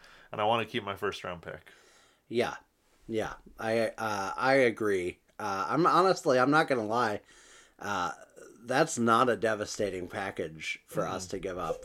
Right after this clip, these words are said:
Speaker 2: uh, for the Coyotes to give up. We're in about the same range in terms of Promen's,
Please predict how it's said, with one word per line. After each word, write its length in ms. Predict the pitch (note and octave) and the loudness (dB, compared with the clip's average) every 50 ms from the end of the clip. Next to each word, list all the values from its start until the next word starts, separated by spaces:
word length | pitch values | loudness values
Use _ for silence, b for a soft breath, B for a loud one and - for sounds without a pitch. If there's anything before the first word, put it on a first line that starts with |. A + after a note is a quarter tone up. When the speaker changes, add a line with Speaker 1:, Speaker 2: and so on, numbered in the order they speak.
| - - | -12 -10
Speaker 2:
uh, 120 | D2+ D#2 | -10 -10
for 200 | D#2 - - G2 | -12 -8 -8 -8
the 80 | F#2 F2 | -8 -8
Coyotes 540 | - F#2 F2+ F#2 F#2 F#2 F#2+ F#2 F2 E2 F2+ | -8 -8 -8 -8 -6 -8 -8 -8 -10 -10 -10
to 100 | E2+ D#2+ | -12 -12
give 200 | F2+ F#2 E2+ E2+ | -10 -10 -10 -8
up. 240 | E2 D#2+ E2 - - - B B B D#3+ B B B B - - | -6 -8 -8 -8 -10 -16 B B B -20 B B B B -10 -4
We're 120 | F2+ F#2 | -4 -2
in 80 | F2+ F2+ | -2 -4
about 340 | F2+ F2 F#2+ F#2 G2 - | -4 -2 -2 -2 -2 -4
the 120 | - F#2 - | -6 -12 -10
same 560 | - - F#2+ F#2 F2+ F2 E2+ F2 E2+ D2+ - _ - | -6 -6 -4 -4 -4 -6 -8 -8 -10 -10 -14 _ -16
range 720 | G2 F#2 F#2 F2+ E2+ F2+ F2+ F#2 F2+ F2+ E2+ E2 - - | -12 -8 -6 -6 -6 -6 -6 -8 -10 -10 -10 -12 -12 -14
in 200 | - G2+ F#2 F2+ | -12 -12 -12 -10
terms 300 | E2+ F#2+ F2 E2 D#2+ - | -10 -10 -10 -10 -10 -10
of 140 | F2+ E2+ - - | -12 -14 -10 -6
Promen's, 840 | G2+ F2 E2 E2+ F2 F2+ F2 E2+ E2+ F2 E2+ - - - - - | -6 -6 -4 -6 -6 -8 -8 -8 -10 -8 -8 -8 -10 -10 -12 -14